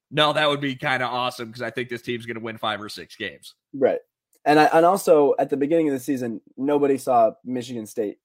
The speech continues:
Speaker 2: being a, a good team. So if I was
Speaker 1: Right.
Speaker 2: told at the beginning of the year Michigan was gonna lose to Michigan State, I,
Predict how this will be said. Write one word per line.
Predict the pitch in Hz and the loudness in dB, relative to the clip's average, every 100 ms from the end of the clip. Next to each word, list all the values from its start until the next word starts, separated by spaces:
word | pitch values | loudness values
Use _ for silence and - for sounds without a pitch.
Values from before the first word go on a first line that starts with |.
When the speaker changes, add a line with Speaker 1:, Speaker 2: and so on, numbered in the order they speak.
| - | -10
Speaker 2:
being | 110 101 95 90 - _ - | -8 -6 -8 -12 -18 _ -14
a, | 104 95 - | -10 -10 -10
a | 98 | -10
good | 92 120 117 85 | -8 -6 -8 -8
team. | 123 107 78 - _ | -12 -12 -12 -18 _
So | - 110 104 95 | -12 -6 -2 -2
if | 92 101 | -4 -2
I | 110 | 0
was | 113 110 | 0 -2
Speaker 1:
Right. | 117 | -4
Speaker 2:
told | 110 101 | -4 -4
at | - | -8
the | 101 | -10
beginning | 110 110 107 | -8 -8 -8
of | |
the | 104 | -8
year | 107 98 | -6 -8
Michigan | 101 - 101 | -10 -14 -14
was | 98 | -14
gonna | 107 95 | -12 -12
lose | 98 95 | -12 -14
to | 90 | -14
Michigan | 95 82 85 | -16 -16 -16
State, | - 110 | -8 -6
I, | 90 | -6